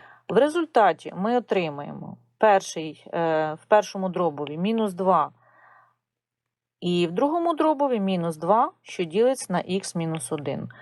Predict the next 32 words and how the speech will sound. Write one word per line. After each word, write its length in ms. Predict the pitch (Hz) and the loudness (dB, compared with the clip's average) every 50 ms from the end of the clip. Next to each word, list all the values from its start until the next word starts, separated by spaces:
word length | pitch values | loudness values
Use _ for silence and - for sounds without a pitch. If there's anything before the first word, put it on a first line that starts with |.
| - - - - - | -20 -20 -18 -10 -6
Упорядкуємо 800 | 262 277 - 302 302 302 302 294 - - 226 208 202 185 175 175 | -6 -2 2 2 4 4 2 0 -2 0 2 2 2 2 0 0
нашу 300 | 175 170 170 175 - 196 | 0 0 0 -2 -4 -8
функцію, 460 | - - 294 330 349 330 - 285 254 | -6 -4 -4 -4 -2 -4 -4 -2 -2
і 40 | 226 | 0
ми 180 | 220 226 226 | 0 0 0
отримаємо 680 | 220 190 - - 165 160 156 147 139 139 139 143 - 175 | 0 -2 -2 -4 -4 -4 -4 -4 -6 -8 -8 -6 -4 -2
мінус 400 | 196 233 269 277 240 220 202 175 | 0 0 0 0 0 0 -2 -2
два, 340 | 170 180 190 185 180 160 | 0 2 4 4 4 2
що 200 | 151 - - 165 | 0 -4 -8 -10
ділиться 500 | 156 147 170 175 165 156 151 - - 165 | -8 -6 -4 -2 -2 -2 -2 -4 -6 -6
на 240 | 151 151 151 151 147 - | -4 -4 -4 -6 -6 -8
ікс 360 | - 180 175 160 - - - - | -6 -4 -4 -4 -4 -6 -8 -6
мінус 380 | 156 151 143 147 147 - - - | -6 -6 -6 -8 -10 -10 -10 -8
один, 440 | - 160 151 165 208 240 285 330 349 - - - - - _ _ - | -8 -6 -2 -2 0 0 0 -2 -4 -8 -16 -20 -20 -20 _ _ -4
мінус 400 | 202 247 311 339 311 233 180 - | -2 -2 0 0 0 -2 -2 -4
два. 360 | - 139 143 143 135 127 - - _ - - - _ | -6 -4 -2 -2 -2 -2 -4 -10 _ -20 -20 -20 _
Це 180 | - - 285 339 | -2 0 0 2
говорить, 440 | 339 330 277 247 233 208 185 170 165 | 2 2 2 4 4 4 4 2 0
що 160 | - - 196 | -2 -6 -2
нам 180 | 202 262 320 320 | -2 0 0 0
потрібно 440 | - - - 247 254 233 233 226 | -2 -4 -2 -2 -2 0 -2 -2
побудувати 720 | 208 - 190 196 214 180 208 196 214 208 196 - - 175 170 - - - - _ _ | -4 -4 -4 -2 -2 0 2 4 4 4 2 2 -2 -8 -8 -8 -16 -20 -20 _ _
функцію 420 | - - 233 208 196 - 202 190 | -2 0 0 0 0 0 0 2
обернену 380 | 185 175 196 185 180 185 185 175 | 4 4 2 2 2 -2 -4 -4
пропорційність 760 | - 185 180 - - 185 190 - - 185 165 156 156 - - | -4 -6 -4 -2 -2 -4 -4 -4 -8 -6 -6 -6 -8 -8 -4
y 280 | - 202 202 202 180 165 | -2 0 0 0 0 -2
дорівнює 480 | 160 175 170 165 170 160 156 151 151 151 | -2 -2 -2 -2 -2 -4 -4 -4 -4 -2
мінус 420 | 160 185 202 202 185 175 160 139 | -2 0 0 0 0 0 -2 -4
два, 340 | - 165 151 175 175 165 151 | -6 -2 0 2 2 2 0
що 220 | - - - 160 | -2 -6 -10 -10
ділиться 500 | 147 135 160 156 151 151 147 151 - - | -8 -6 -4 -2 -2 -2 -2 -4 -6 -10
на 160 | 151 147 143 | -10 -8 -10